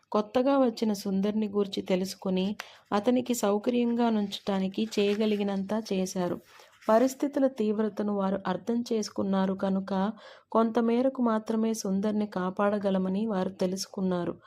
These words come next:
సుందర్ తనంతట తానుగా వారి దగ్గరకు వచ్చాడు. మానవరీత్యా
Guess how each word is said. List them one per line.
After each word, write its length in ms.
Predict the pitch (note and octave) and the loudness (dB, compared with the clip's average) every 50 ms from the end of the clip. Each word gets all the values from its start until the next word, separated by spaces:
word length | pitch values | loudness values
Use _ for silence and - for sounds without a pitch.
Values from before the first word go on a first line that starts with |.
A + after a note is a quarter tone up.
| - - - _ _ _ _ _ _ _ _ _ _ _ _ | -20 -20 -20 _ _ _ _ _ _ _ _ _ _ _ _
సుందర్ 420 | - - B3 B3 C4 C4 D#4 D4+ D4+ | 0 4 6 6 8 8 6 4 4
తనంతట 580 | - B3+ A3 G#3+ G#3+ G#3+ A3 A3+ C4+ C4 - | 4 2 2 4 2 2 2 0 0 -2 -2
తానుగా 520 | A#3+ - A3 G3+ G3+ G#3 G#3+ G#3+ G#3+ A3 G#3+ | -2 0 2 2 2 2 2 0 2 2 2
వారి 260 | G#3 G3+ F#3+ F#3 F#3 | 4 4 2 2 2
దగ్గరకు 540 | F#3 F#3+ F#3 F#3 - G3+ G3+ G3+ - A#3+ A#3 | 0 0 -2 0 0 -2 -2 -2 -2 0 0
వచ్చాడు. 520 | G3 F3+ - - - F#3 F3+ F3+ F3+ - - _ - - _ _ _ | 0 -2 -2 -4 -4 -2 -2 -2 -2 -6 -8 _ -20 -20 _ _ _
మానవరీత్యా 800 | - G3 G3 G3+ A3+ B3+ C#4 C4+ C#4+ C4+ C4 B3+ B3+ - B3 B3 | 2 4 4 6 6 4 6 6 6 4 4 2 2 2 2 2